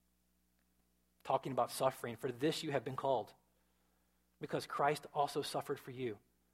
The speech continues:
leaving you an example so that you might follow in his steps."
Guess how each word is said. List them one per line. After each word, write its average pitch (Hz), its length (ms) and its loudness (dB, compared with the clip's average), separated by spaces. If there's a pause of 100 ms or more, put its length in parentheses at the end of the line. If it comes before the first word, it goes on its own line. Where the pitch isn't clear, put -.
(420)
leaving 160 320 2
you 160 100 0
an 156 80 0
example 139 460 0
so - 140 -4
that 139 160 0 (220)
you 170 120 2
might 180 220 6
follow 165 400 6
in 139 60 -2
his 143 160 -2
steps." - 540 -2